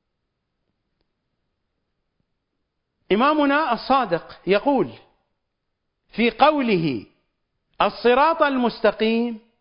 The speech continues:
في قوله، في قوله تعالى: "اهدنا الصراط المستقيم"،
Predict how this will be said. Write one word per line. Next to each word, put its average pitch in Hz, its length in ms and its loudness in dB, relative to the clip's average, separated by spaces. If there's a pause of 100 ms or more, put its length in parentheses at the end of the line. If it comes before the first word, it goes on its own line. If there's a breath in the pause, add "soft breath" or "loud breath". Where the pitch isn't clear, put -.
(120)
في 180 140 -2
قوله، 214 420 -2
في 180 140 -6
قوله 190 420 -2
تعالى: 151 560 -4 (1300)
"اهدنا 180 400 0
الصراط 180 500 0
المستقيم"، 151 680 -6